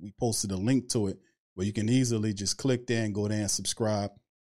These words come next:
and go to Pro Cafe. We got that chiming in. Also, shout out to our content creators. I know it's a lot of family members that listen to the stream. Pro T V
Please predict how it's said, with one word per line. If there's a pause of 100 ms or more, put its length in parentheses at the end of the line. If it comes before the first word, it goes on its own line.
(120)
and
go
to
Pro
Cafe.
We
got
that
chiming
in.
Also,
shout
out
to
our
content
creators.
I
know
it's
a
lot
of
family
members
that
listen
to
the
stream. (400)
Pro
T
V